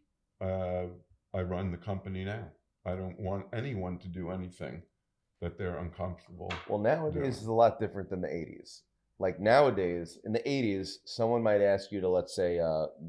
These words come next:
Speaker 2: go meet up with this drug dealer and get something for a client.
Speaker 1: Ne-, never was put in that position.
Speaker 2: Never put in that position. Nowadays, that wouldn't even be a thought, right?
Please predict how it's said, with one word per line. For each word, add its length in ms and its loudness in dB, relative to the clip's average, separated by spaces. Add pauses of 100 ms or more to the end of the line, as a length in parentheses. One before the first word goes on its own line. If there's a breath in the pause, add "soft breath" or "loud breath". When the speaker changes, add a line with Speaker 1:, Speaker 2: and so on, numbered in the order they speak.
Speaker 2:
go 440 2
meet 160 0
up 160 0
with 100 -10
this 140 -4
drug 320 0
dealer 380 -2 (420)
and 580 -2 (120)
get 200 -2
something 460 -4
for 520 2
a 40 -6
client. 380 -4 (580)
Speaker 1:
Ne-, 140 0 (100)
never 360 0
was 180 -2
put 240 -6
in 60 -6
that 200 -4
position. 440 -10
Speaker 2:
Never 180 0
put 180 -4
in 60 -4
that 180 0
position. 420 -6 (260)
Nowadays, 840 4 (400)
that 220 6
wouldn't 260 0
even 340 -4
be 460 -6 (540)
a 40 -8 (220)
thought, 260 -6 (1120)
right? 280 2